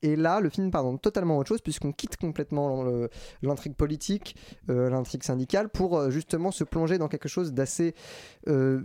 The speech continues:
étrangement banal, euh, sur justement, euh, ce qui lui arrive à la suite de cette agression-là. Et en fait, le film a un rythme très bizarre,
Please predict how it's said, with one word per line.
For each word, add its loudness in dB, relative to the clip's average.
étrangement 0
banal, 2
euh, 2
sur 0
justement, 0
euh, 0
ce -8
qui -6
lui 2
arrive 0
à 0
la 2
suite -4
de -2
cette -4
agression-là. 0
Et 4
en 2
fait, -2
le 2
film -2
a 2
un 0
rythme -2
très -2
bizarre, 0